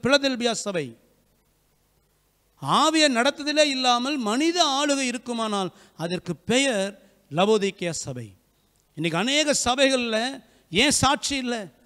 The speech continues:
அநேக சபைகள் இருக்கிற பட்டணத்துல இருக்கிற, அ, கிராமங்களில் இருக்கிற தேசத்துல ஏன் எழுப்புதல் உண்டாக்க முடியல? இந்த மனித ஆளுகை, மனிதனுடைய சித்தத்தின்படி உரு-, உருவாகிறதான கமிட்டி, மனித ஆளுகை நடத்தப்படுகிற கமிட்டி,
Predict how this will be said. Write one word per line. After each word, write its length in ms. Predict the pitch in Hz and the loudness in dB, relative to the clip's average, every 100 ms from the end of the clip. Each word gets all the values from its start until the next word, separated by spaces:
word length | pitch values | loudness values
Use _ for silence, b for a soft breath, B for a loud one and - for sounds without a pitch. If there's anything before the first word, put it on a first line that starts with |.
| _ - | _ -4
அநேக 360 | 185 285 285 | 0 2 2
சபைகள் 420 | 233 233 269 285 | 0 -2 0 0
இருக்கிற 380 | 247 254 - 269 262 | 0 -2 2 2 4
பட்டணத்துல 480 | - 294 294 285 | 0 -2 -2 -2
இருக்கிற, 520 | 254 247 294 285 262 - B - | -2 -4 -4 0 0 0 B -4
அ, 240 | 160 156 | -2 -2
கிராமங்களில் 680 | 127 190 277 311 285 269 247 | 0 0 2 0 -2 -2 -2
இருக்கிற 340 | 247 302 277 | -4 -4 -4
தேசத்துல 600 | 196 269 262 302 285 247 B B | -2 -2 -2 -6 -4 -4 B B
ஏன் 280 | 170 247 311 | -2 0 2
எழுப்புதல் 320 | 269 302 302 | 0 0 -4
உண்டாக்க 400 | 269 285 302 277 | -2 0 -2 -2
முடியல? 420 | 269 269 254 220 165 _ _ _ _ _ _ _ _ _ _ _ _ _ _ | -4 -4 -6 -8 -12 _ _ _ _ _ _ _ _ _ _ _ _ _ _
இந்த 240 | 185 262 247 | -2 0 2
மனித 440 | 208 269 349 330 | 4 4 4 2
ஆளுகை, 720 | 247 277 294 226 190 123 104 _ _ _ _ _ _ - | 0 -2 -2 -4 -4 -8 -16 _ _ _ _ _ _ -2
மனிதனுடைய 560 | 196 302 294 285 - | 0 2 0 -4 -6
சித்தத்தின்படி 460 | 277 - 302 285 277 | -6 -8 -6 -4 -4
உரு-, 340 | 262 277 269 | -4 -4 -4
உருவாகிறதான 560 | 277 285 247 254 247 233 | -2 -2 -2 -4 -6 -6
கமிட்டி, 560 | 247 269 269 220 143 b b - | -4 -2 -2 -4 -4 b b -4
மனித 360 | 208 294 285 | -2 0 0
ஆளுகை 520 | 226 262 294 269 262 | 0 0 2 0 0
நடத்தப்படுகிற 480 | 269 277 262 262 262 | -2 -2 0 -2 -2
கமிட்டி, 480 | 233 254 269 226 | -4 -6 -4 -4